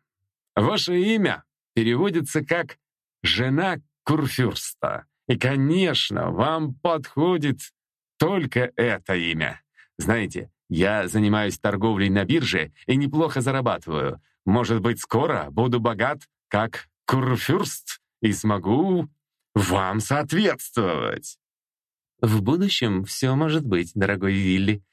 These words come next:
А сейчас мне нужно купить пулемёт,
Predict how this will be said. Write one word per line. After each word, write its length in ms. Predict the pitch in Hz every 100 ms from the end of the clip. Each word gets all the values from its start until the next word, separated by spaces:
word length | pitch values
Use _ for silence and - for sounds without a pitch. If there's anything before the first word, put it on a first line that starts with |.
| - - - -
А 80 | 120
сейчас 460 | - 104 135 151
мне 260 | 117 110 120
нужно 540 | 110 117 101 110 110 - _
купить 520 | - 113 - 101 - -
пулемёт, 680 | 120 104 98 85 78 - -